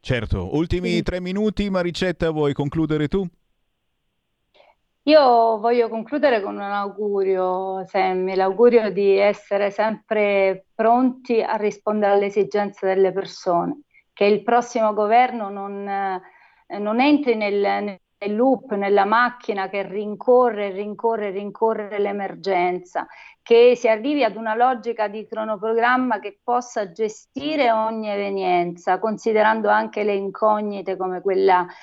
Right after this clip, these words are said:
Speaker 3: di una guerra improvvisa. Ma soprattutto auguro a me e te che le, i nostri sforzi di tanti anni ci portino finalmente ad avere un governo stabile di centrodestra e che possa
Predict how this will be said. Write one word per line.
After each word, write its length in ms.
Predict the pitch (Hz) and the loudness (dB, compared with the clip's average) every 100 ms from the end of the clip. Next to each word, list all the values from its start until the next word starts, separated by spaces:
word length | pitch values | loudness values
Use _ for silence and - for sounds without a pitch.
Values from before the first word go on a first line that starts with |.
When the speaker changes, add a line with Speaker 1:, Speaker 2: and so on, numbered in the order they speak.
| - - | -20 -8
Speaker 3:
di 120 | 202 | -4
una 240 | 208 185 | 0 0
guerra 560 | 180 196 190 185 185 175 - _ | 2 2 2 2 0 0 -6 _
improvvisa. 920 | - 196 180 190 156 180 175 175 185 175 - - | -10 -8 -6 -8 -6 -4 -4 -4 -4 -4 -10 -2
Ma 140 | 220 | 0
soprattutto 640 | 226 233 247 - 311 - 226 | 2 2 0 -2 -10 0 4
auguro 560 | 226 240 214 202 196 | 4 4 -2 -2 -2
a 120 | 190 | -2
me 340 | 190 208 233 226 | -6 -8 -8 -8
e 180 | 220 _ | -10 _
te 300 | 254 262 247 | 2 2 0
che 360 | 240 202 202 196 | -4 -6 -4 -4
le, 240 | 208 208 | -6 -8
i 80 | 214 | -4
nostri 400 | 220 254 - 233 | -2 -2 -4 -8
sforzi 580 | - - 247 254 - 226 | -6 0 0 0 -4 -8
di 160 | 214 | -6
tanti 400 | 208 220 220 226 | -2 -2 -4 -2
anni 420 | 214 233 240 220 | 0 0 -2 -10
ci 200 | - 214 | -12 -10
portino 480 | 214 233 233 220 202 | -2 -4 -4 -10 -10
finalmente 560 | 202 214 208 214 247 254 | -10 -6 -6 -4 -4 -2
ad 100 | 196 | -2
avere 280 | 185 208 208 | 2 2 2
un 180 | 196 202 | -2 -2
governo 420 | 202 220 226 208 | 0 0 0 -4
stabile 960 | - _ - 233 240 208 208 196 196 | -6 _ 4 4 4 0 -4 -2 -6
di 140 | 185 202 | -8 -12
centrodestra 1000 | 208 202 196 196 190 185 214 226 - 196 | -10 -12 -12 -8 -8 -2 -2 -2 -6 -8
e 80 | 190 | -8
che 120 | 196 | -10
possa 560 | 190 208 196 - 196 | -8 -6 -6 -4 -4